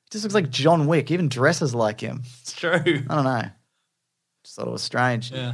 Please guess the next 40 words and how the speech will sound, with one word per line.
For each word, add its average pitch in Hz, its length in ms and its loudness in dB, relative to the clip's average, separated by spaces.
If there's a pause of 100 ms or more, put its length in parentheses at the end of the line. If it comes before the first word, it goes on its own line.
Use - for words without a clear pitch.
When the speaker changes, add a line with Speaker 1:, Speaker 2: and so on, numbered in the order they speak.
(120)
Speaker 1:
Anyways, 147 460 4
I 160 140 2
got 151 180 0
one 139 180 2
here 131 140 2
from 123 180 -4
Eddie 143 380 0 (200)
who 135 60 -20
says, 120 320 -4
hashtag 135 420 0
Weekly 123 260 -2
Planet 127 260 -4
Pod. 117 300 -4 (460)
Ooh, 220 720 6 (140)
so - 100 2
having 190 160 6
covered 160 240 4
the 156 60 6
Animatrix 135 720 4
and 131 200 0
it 123 140 -4
being 127 240 0
a 123 60 2
Batman 127 420 2
heavy 120 240 2
year, 127 500 2
uh, 113 180 6
next 110 340 -4
year, 120 180 -2
reckon 147 280 2
you 143 80 2
could 143 140 0
take 127 220 2
a 131 40 0
look 123 200 0
at 120 140 -4
Gotham 123 340 2
Knights, 120 480 2
uh, 127 280 0
animations. 120 840 -2